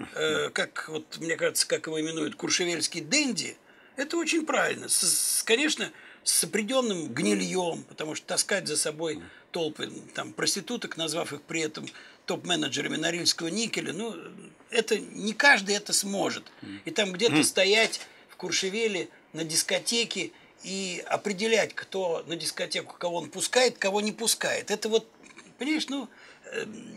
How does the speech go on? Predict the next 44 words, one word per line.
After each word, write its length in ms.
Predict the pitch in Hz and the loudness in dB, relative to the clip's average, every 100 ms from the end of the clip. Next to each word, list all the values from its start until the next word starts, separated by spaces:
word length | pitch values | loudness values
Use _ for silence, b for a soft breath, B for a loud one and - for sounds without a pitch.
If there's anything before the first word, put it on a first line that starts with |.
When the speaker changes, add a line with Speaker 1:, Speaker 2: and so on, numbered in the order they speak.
| - - - | -16 -14 -2
Speaker 1:
поэтому 240 | 214 220 | -2 0
я 340 | 214 254 254 196 | 2 4 4 0
не 880 | - 175 175 196 202 208 220 214 175 B B | -8 -10 -8 -6 -2 0 0 0 -4 B B
причисляю 460 | - 185 - 240 240 | -6 4 6 6 4
его 120 | 208 | 4
к 80 | 165 | 0
числу 280 | - - 214 | -4 -4 -2
великих. 520 | 196 190 - - - - B B | -2 -4 -6 -10 -16 -20 B B
Другое 280 | - 196 277 | -2 2 2
дело, 200 | 233 240 | 6 6
что 160 | - 185 | 6 0
когда 300 | 202 185 196 | 0 2 0
либералы 440 | 180 185 185 160 | 2 2 2 2
узнали, 380 | 165 160 160 151 | 0 0 -2 -2
что 160 | 131 156 | -4 -4
у 40 | |
них 160 | 156 147 | -2 -2
будет 220 | 151 143 | -4 -4
денежный 380 | 151 151 135 151 | -2 -2 -4 -4
мешок, 400 | 156 - 240 - | -2 0 0 0
они, 300 | 160 156 143 B B B - | -2 -2 -4 B B B -8
эм, 360 | 135 139 135 123 | -4 -2 -2 4
Speaker 2:
Возрадовались, 580 | 131 135 135 123 139 165 | 4 8 6 6 6 6
Speaker 1:
они 160 | 185 | 6
Speaker 2:
да. 80 | 170 | 4
Speaker 1:
возопили. 640 | 175 190 - 240 269 277 311 | 6 6 6 2 4 4 2
Speaker 2:
Да. 260 | 294 113 | -2 -4
Speaker 1:
И 100 | 120 | -2
очень 320 | 170 214 208 - | 2 4 4 2
смешная, 480 | 214 208 - 240 185 | 0 2 2 0 0
интересная 440 | 185 196 - 175 | -2 -2 -2 -4
фигура. 360 | 165 180 165 147 | -6 -2 -2 0
Там 180 | 156 | -2
есть 180 | 156 127 | -4 -4
Надеждин, 500 | 151 156 226 208 190 | -4 0 2 2 0
который 320 | 151 143 156 | -4 -6 -6
говорил: 360 | 143 151 160 156 | -4 -2 -2 -2
«У 40 | |
нас 180 | 151 156 | -6 -6
теперь 260 | - 151 - | -6 -8 -6
царь 240 | - 160 151 | -2 -2 -2
и 40 | |
бог 240 | 156 156 | -4 -6
Прохоров». 480 | - - 180 156 - | -6 -2 2 2 0